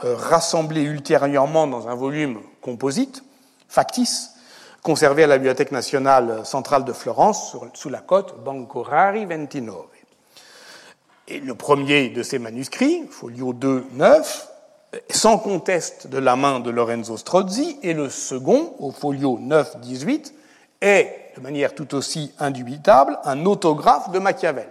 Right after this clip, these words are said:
celui qu'il aurait recopié pour faire plaisir à son ami, mais auquel il manque, euh, les deux premières pages. Et à part cela,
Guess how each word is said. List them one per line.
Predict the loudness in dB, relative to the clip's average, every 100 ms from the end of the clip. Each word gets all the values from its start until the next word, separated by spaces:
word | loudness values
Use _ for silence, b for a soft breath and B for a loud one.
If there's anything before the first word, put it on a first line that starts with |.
| -18
celui | -20 -12 -12
qu'il | -12 -14
aurait | -12 -12 b b -4
recopié | -4 -2 -6 -6 -10
pour | -10 -12
faire | -10 -10
plaisir | -10 -10 -8 -10
à |
son | -10 -14
ami, | -14 -16 _ b b
mais | 6 6 4 B -20
auquel | -4 -2 -2
il | -2
manque, | 2 2 2
euh, | 0 -2 B B B -14
les | -12
deux | -2 0
premières | 2 0 0 -2
pages. | -6 -14 -16 -20
Et |
à | -16
part | -16 -12
cela, | 0 2 2